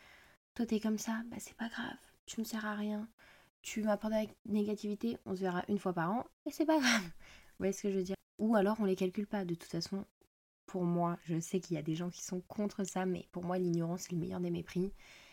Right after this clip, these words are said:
Et puis, si tu fais pas partie de ma vie, c'est pas grave, c'est que c'est comme ça.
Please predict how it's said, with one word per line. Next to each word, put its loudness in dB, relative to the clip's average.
Et -16
puis, -10
si -6
tu -8
fais 0
pas -2
partie -8
de 0
ma -2
vie, -6
c'est -8
pas -8
grave, -6
c'est -4
que -14
c'est -8
comme -8
ça. -12